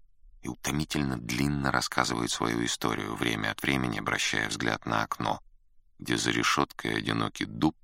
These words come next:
протянул к хмурым снеговым тучам голые, без единого листа ветви. Иногда он даже жестикулирует и делает всевозможные движения телом,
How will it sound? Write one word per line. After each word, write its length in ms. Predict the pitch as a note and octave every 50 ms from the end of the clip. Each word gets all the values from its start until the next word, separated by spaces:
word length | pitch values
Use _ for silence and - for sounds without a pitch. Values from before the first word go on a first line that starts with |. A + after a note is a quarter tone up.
| - _ - - _ - -
протянул 460 | - - - - A1+ A1 A1 A1 G#1+
к 80 | -
хмурым 480 | - - - A1+ A1+ A1 A1 G#1+ G#1+ G#1
снеговым 580 | - - - A1 A1+ A1+ A1+ G#1+ A1 G#1+ G#1+ -
тучам 460 | - - C2 A#1+ - - - - G1+
голые, 460 | G#1+ A#1+ C2 D2 D#2 C#2 C2 A#1+ A1 -
без 180 | G#1 A1+ G#1+
единого 540 | A1 A1 G#1+ G1+ G1+ A#1 A#1 A1 A1 G1+ G1+
листа 400 | G1+ G1+ G1+ - - - G#1 G#1+
ветви. 500 | G#1+ G#1 G1+ G1+ - - - - - - - - - - - - - - - - - _ _
Иногда 340 | - B1 A#1 G#1+ G1+ G#1+ A#1+
он 100 | A#1+ A#1
даже 240 | A1+ B1 A1 G#1 G#1
жестикулирует 920 | G1+ A1 A1+ - - - - - - A#1+ D#2 G2 G#2 G2 - - - - -
и 80 | -
делает 340 | - - A#1+ - - - -
всевозможные 580 | - - - G#1+ A1 A1 A#1 G#1+ G1+ G1+ G1+ G#1+
движения 520 | G1+ G#1 G#1+ G#1+ A1 G#1+ G#1+ G#1 G1+ G1+
телом, 460 | - - - - B1+ D2+ D2 C#2 -